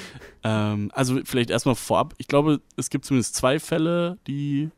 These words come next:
die soweit klar sind. Ähm, und ja, das ist, keine Ahnung, ich, ich würd sie jetzt, ich werd sie nicht dafür verurteilen, ähm, war aber einfach ein bisschen überrascht, weil sie,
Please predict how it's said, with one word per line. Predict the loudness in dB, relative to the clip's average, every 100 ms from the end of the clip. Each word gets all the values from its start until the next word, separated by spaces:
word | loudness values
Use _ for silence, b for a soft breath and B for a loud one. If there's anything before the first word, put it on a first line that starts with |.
| -10
die | -4
soweit | -2 -2 -4 -6
klar | -2 0 0
sind. | -2 -2 0 -2 -2 _ _ _ _ _ _ -8
Ähm, | -2 0 0 0 -2 -6 -14 _ -6
und | -2 2 2 2 2 -2 -10 b b b b
ja, | -6 0 2 2
das | 0 0
ist, | -2 -2 -4 -8 -16 -20 -20 -6
keine | -2 -2
Ahnung, | 0 -2 -2 -6
ich, | -6 -4 -6 -4
ich | -4 -4 -8 0
würd | 0
sie | 4
jetzt, | 2 2
ich | -4
werd | -2 0
sie | 2
nicht | 2
dafür | 2 2
verurteilen, | 2 4 4 4 2 4 6 4 2
ähm, | 0 2 2 0 b b b -20 _ _ _ 0
war | 6
aber | 8 8
einfach | 6 2
ein | 0
bisschen | -2 -2
überrascht, | 0 -2 0 2 2 0 -8
weil | -4 -2 0
sie, | -2 -2 -4